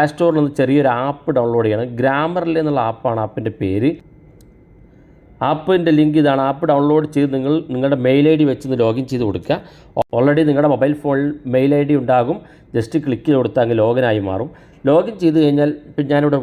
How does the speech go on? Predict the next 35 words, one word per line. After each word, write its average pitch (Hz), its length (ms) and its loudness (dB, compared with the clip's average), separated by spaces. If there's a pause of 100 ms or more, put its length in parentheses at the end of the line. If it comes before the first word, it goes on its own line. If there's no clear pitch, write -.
WhatsApp-ൽ 135 460 -2 (240)
ആർക്കെങ്കിലും 131 380 -4
ഒരു 123 140 -6
മെസ്സേജ് 135 320 -2 (100)
ടൈപ്പ് 110 220 -4
ചെയ്യാണ്. 95 260 -2 (800)
മെസ്സേജ് 208 320 0 (100)
ടൈപ്പ് 180 240 -2
ചെയ്യുന്ന 175 240 0 (120)
ഒരു 170 80 0 (100)
പ്ലാറ്റ്ഫോമിലേക്ക് 147 600 0
എത്തുമ്പോൾ 135 320 -2 (140)
ഇതുപോലൊരു 151 480 0 (120)
സിംബൽ 135 280 -4
ഇവിടെ 120 200 -2
കാണാൻ 104 240 -2
സാധിക്കും. 87 220 -10 (420)
നമ്മുടെ 135 240 -2
സ്ക്രീനിൽ 156 380 2
ഇവിടെ 139 160 0
എവിടെയെങ്കിലും 131 340 -2
അത് 120 80 -6 (100)
കാണാൻ 107 260 -2
സാധിക്കും. 85 240 -8 (140)
just - 260 -6
നിങ്ങൾ 160 160 2 (140)
ടൈപ്പ് 135 240 -4 (100)
ചെയ്യുമ്പോൾ 143 320 0
തന്നെ 135 180 -2 (500)
തെറ്റായ 190 520 0
രീതിയിൽ 170 260 2
നിങ്ങൾ 156 220 -2
ടൈപ്പ് 127 240 -2
ചെയ്യുകയാണെങ്കിൽ 120 500 0
അത് 117 80 -10